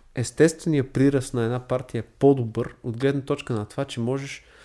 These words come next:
да имаш по-голямо количество хора, които да се познават, да бъдат гръбнак на едно нещо, които да могат да изградат една по-широка администрация? Това са въпросите ми конкретно към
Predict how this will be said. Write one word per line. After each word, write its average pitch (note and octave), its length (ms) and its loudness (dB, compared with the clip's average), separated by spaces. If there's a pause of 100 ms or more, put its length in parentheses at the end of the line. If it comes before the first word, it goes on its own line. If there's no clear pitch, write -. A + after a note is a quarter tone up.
(260)
да B2 60 0
имаш C#3 380 -2
по-голямо C3+ 380 0
количество B2+ 420 -6
хора, A#2+ 340 0
които B2+ 220 -10
да A2+ 120 -4
се - 180 -12
познават, A#2 760 -4
да A2+ 160 -4
бъдат A#2+ 280 2
гръбнак A#2 760 -2
на A2+ 140 -4
едно G2+ 180 -4
нещо, G2+ 400 -8 (680)
които C#3 240 -4
да C3 60 4
могат C3+ 240 0
да B2 60 0
изградат A#2 840 -4
една A#2+ 200 -4
по-широка A2 640 -6
администрация? - 800 -12 (600)
Това F#2+ 160 -4
са - 160 -10
въпросите F#2+ 480 -10
ми G#2 180 -10 (320)
конкретно A#2+ 480 -4
към G#2+ 380 -8